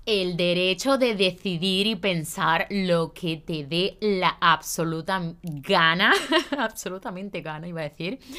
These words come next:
Tienes el derecho y todo el mundo tiene que aceptar y respetar eso y que a cierta edad de inmadurez se puede entender, pero cuando ya tenemos estas edades es algo que todavía no me cabe en la cabeza. Pero sí,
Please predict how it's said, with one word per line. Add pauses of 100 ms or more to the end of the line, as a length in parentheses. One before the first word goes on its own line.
(580)
Tienes
el
derecho
y (120)
todo
el
mundo
tiene
que
aceptar
y
respetar (100)
eso (360)
y
que (200)
a
cierta
edad
de
inmadurez
se
puede
entender,
pero
cuando
ya
tenemos
estas
edades
es
algo
que
todavía
no
me
cabe
en
la
cabeza.
Pero
sí,